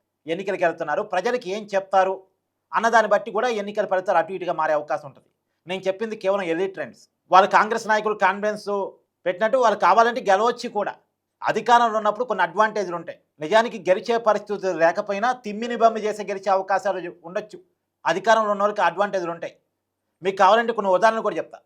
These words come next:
తెలంగాణలో గతంలో మొన్న జరిగిన సార్వత్రిక ఎన్నికల కంటే ముందు మునుగోడు by election మీకు ఒకసారి గుర్తు చేస్తా.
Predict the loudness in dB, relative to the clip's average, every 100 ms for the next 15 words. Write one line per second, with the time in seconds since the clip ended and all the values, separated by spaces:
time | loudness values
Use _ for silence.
0 | 0 2 4 4 4 2 2 2 2 0
1 | -2 -16 -6 0 2 4 2 4 2 2
2 | -4 _ 4 6 4 -2 -6 -2 -2 0
3 | -2 -2 -4 0 0 0 -4 -10 -6 4
4 | 4 6 2 0 -4 -10 -8 -6 -4 -6
5 | -10 -6 -8 -8